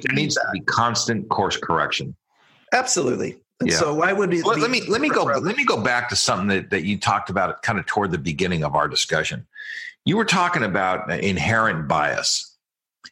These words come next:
Speaker 1: And,
Speaker 2: Mm-hmm.
Speaker 1: you know, the way I think about this, at least, I think this is one of the root problems in our society. Uh, it, it's, it's a big reason why a lot of people can't get along. Uh, you know, we're all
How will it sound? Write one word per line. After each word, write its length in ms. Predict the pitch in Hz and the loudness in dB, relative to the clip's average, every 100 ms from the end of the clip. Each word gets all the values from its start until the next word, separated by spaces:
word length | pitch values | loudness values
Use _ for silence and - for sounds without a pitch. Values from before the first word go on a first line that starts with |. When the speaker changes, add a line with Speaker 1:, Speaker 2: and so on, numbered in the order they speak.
| _ | _
Speaker 1:
And, 380 | 113 113 113 117 | 0 2 0 -2
Speaker 2:
Mm-hmm. 400 | - - - 110 | -8 -18 -8 -2
Speaker 1:
you 60 | 110 | 0
know, 140 | 92 | 0
the 120 | 101 | 0
way 120 | 127 | 2
I 140 | 117 117 | 2 0
think 220 | - 82 | -2 -2
about 260 | 80 80 80 | -2 -2 -2
this, 180 | - | -4
at 80 | - | -2
least, 380 | 80 80 - - - - - - - | -2 -2 -4 -10 -20 -20 -20 -4 -2
I 80 | 180 | 0
think 200 | 202 151 | 0 0
this 180 | - | 0
is 120 | 123 104 | 0 0
one 160 | 110 | 0
of 60 | 90 | 0
the 100 | 82 | 0
root 420 | 85 110 120 120 | 0 0 -2 -4
problems 600 | - 107 101 95 87 80 | -2 2 2 0 -2 -2
in 80 | 82 | 0
our 160 | 80 82 | 0 0
society. 800 | - 78 - 82 80 67 65 - - - _ _ | -2 0 2 2 0 -2 -6 -12 -20 -20 _ _
Uh, 200 | - 82 85 | 0 0 0
it, 140 | 92 | 0
it's, 280 | 95 - - | -2 0 -2
it's 200 | 92 90 | -2 -2
a 40 | 82 | 0
big 200 | 117 101 | 0 0
reason 380 | 107 110 104 | 0 0 0
why 160 | 90 90 | 0 0
a 60 | 82 | 2
lot 180 | 87 | 0
of 80 | 95 | 0
people 220 | 95 80 | -4 -4
can't 240 | - 92 80 | -2 -2 0
get 100 | 82 | 0
along. 400 | 92 113 85 73 - - - _ - | 2 2 0 -4 -10 -20 -20 _ -2
Uh, 140 | 98 | -2
you 120 | - 113 | 0 0
know, 100 | 110 | 0
we're 300 | 110 139 175 | 0 2 4
all 540 | 220 220 202 - | 4 2 0 -4